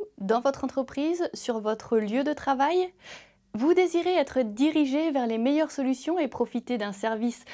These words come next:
sur mesure régulier et performant ? Faites appel à A C D A. Présent depuis deux mille deux à Baie-Mahault en Guadeloupe, nous proposons des solutions post-café pour toute entreprise, collectivité,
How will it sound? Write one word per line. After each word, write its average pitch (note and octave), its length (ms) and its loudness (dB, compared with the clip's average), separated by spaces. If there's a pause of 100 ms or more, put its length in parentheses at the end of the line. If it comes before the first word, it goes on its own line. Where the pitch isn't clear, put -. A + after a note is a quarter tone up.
(140)
sur C#4 280 -2
mesure B3+ 440 4
régulier A#3+ 680 2
et A3 80 2
performant ? C#4 600 0 (540)
Faites - 280 0
appel G3+ 540 -4
à F3 160 -8 (120)
A A3+ 140 0
C A#3+ 300 -4
D F3 220 -4
A. - 100 -10 (600)
Présent D4 340 2
depuis G#3+ 280 -2
deux A3 180 0
mille C4+ 200 4
deux A#3+ 160 0
à F3+ 120 2
Baie-Mahault G#3 500 0
en E3+ 140 -4
Guadeloupe, G3 500 2 (300)
nous C4+ 180 6
proposons C#4+ 540 0
des A#3+ 140 2
solutions G#3 540 -4
post-café B3 680 -2
pour - 300 -8
toute F4 180 -2
entreprise, G#3+ 680 -4
collectivité, F#3+ 840 -6